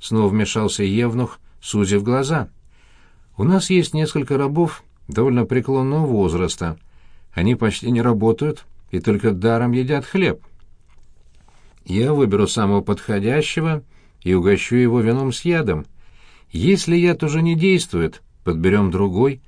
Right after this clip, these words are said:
и это не должно тебя беспокоить. Ступай и принеси мне сосуд». Гейтан говорил властно, будто забыв, что он приближенный царицы, но не родственник и не царь. Но Владика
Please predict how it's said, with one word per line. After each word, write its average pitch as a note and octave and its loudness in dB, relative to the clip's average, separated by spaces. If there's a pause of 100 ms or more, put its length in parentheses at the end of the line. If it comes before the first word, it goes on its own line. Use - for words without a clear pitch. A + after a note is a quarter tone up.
(380)
и A2 0
это A#2+ 0
не B2 2
должно B2 0
тебя B2 -2
беспокоить. B2 -2 (280)
Ступай C3 -4 (240)
и E2 -4
принеси F#2+ -2
мне A2 0
сосуд». C3+ -4 (1000)
Гейтан A2 0
говорил G#2+ 0
властно, A#2 -2 (280)
будто G2 -2
забыв, D3 -2
что - -4
он F#2+ 0
приближенный G#2 0
царицы, F2 -4 (320)
но F#2 -2
не F#2+ 0
родственник A#2 0
и B2+ 2
не D3+ -2
царь. D#3+ -4 (1000)
Но D#3+ 0
Владика C3 -4